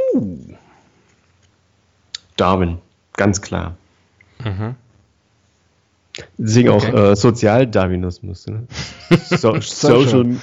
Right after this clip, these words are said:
Speaker 2: Social
Speaker 1: Social Media
Speaker 2: Darwinism.
Speaker 1: Darwinism. Ja.
Speaker 2: <laughs>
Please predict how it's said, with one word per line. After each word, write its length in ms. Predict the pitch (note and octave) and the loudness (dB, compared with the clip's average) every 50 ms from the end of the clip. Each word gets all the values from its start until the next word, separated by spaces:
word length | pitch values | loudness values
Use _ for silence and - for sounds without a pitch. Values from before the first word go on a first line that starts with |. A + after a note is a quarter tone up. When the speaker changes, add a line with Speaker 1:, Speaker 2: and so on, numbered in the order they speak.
| - | -12
Speaker 2:
Social 240 | - - A#2 A2+ B2+ B2 | -6 -2 0 0 0 2
Speaker 1:
Social 240 | D3 D3+ - C#3+ | 2 2 2 4
Media 280 | C3 D3 D#3+ E3+ C#3 A#2+ | 4 6 6 6 4 4
Speaker 2:
Darwinism. 640 | G2 A2 A2 G#2+ G#2+ G#2+ G#2+ G#2 G2 G2 G2 G2+ G2+ F#2+ _ _ _ _ - - - - _ - - - | 4 2 0 0 0 -2 -2 -4 -4 -6 -8 -10 -12 -16 _ _ _ _ -20 -20 -20 -20 _ -16 -10 -6
Speaker 1:
Darwinism. 40 | |
Ja. 220 | A#2+ A#2+ A2+ G2+ - _ _ - F#2 F#2 - G#2+ - - - - - - G#2+ - - - - - - - G2+ - _ - A2+ - - - A2 G2+ - - | -4 -4 -4 -6 -10 _ _ -18 -18 -16 -16 -16 -18 -18 -20 -20 -18 -18 -16 -14 -12 -14 -14 -14 -14 -16 -18 -16 _ -14 -14 -12 -12 -12 -12 -12 -6 -6
Speaker 2:
<laughs> 80 | - | -6